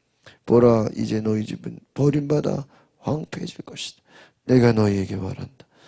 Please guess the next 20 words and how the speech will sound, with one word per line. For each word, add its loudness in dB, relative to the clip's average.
주의 4
이름으로 2
오시는 -4
분이 -10
복되시다고 -6
하고 -8
말할 0
때까지 -10
너희가 -2
다시는 -4
나를 6
보지 -6
못할 -8
것이다." -12
그렇습니다. -14
"너희는, 0
이제 -4
너희 -2
집은 -10
버림받아 -6